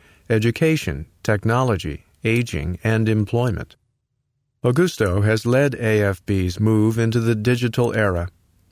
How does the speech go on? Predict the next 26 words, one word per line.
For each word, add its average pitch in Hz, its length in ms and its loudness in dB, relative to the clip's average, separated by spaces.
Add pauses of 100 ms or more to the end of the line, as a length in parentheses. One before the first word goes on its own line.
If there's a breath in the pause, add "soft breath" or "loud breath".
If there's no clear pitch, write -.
(140)
He 139 100 2
significantly 143 800 0
bolstered 123 640 0
its 101 220 -2
technology 107 680 0
program 92 640 -2 (380 loud breath)
and 123 180 0
created 135 560 2
and 123 200 -2
expanded 107 680 -2
the 117 140 -2
organization's 113 960 0
award-winning 110 920 0
web 117 320 0
programs 85 600 -2
and 104 120 0
services, 104 640 -4 (600 loud breath)
increasing 123 640 0
access 123 540 -2
to 104 220 -2
A 107 140 2
F 104 220 -2
B's 98 320 -2
information 104 760 0
and 95 260 -2
services. 87 680 -6